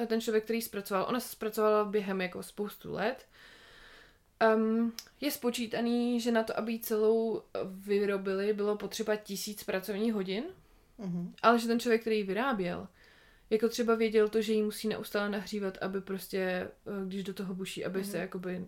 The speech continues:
Speaker 1: aby ne-, nenapraskla a tak dál, tak to je velmi vysoká znalost, která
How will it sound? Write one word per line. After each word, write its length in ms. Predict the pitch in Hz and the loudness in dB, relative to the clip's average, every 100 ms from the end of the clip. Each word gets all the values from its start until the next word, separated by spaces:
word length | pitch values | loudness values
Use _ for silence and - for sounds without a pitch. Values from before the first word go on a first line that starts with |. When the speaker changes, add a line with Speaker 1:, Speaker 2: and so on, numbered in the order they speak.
| - | -8
Speaker 1:
aby 200 | 180 185 | -4 -2
ne-, 160 | 170 165 | -2 -2
nenapraskla 540 | 202 202 214 - 196 | -4 -2 -4 -4 -4
a 80 | 185 | -4
tak 140 | 202 | -4
dál, 240 | 180 170 190 - - - | -2 -2 -4 -10 -20 -6
tak 140 | 233 | 4
to 80 | 226 | 6
je 80 | 220 | 6
velmi 340 | 220 220 220 | 6 4 2
vysoká 460 | 214 - 202 196 196 | 0 -2 0 2 2
znalost, 460 | 180 151 220 - - | -2 -2 -4 -6 -16
která 540 | - 196 202 196 - | -8 0 2 2 0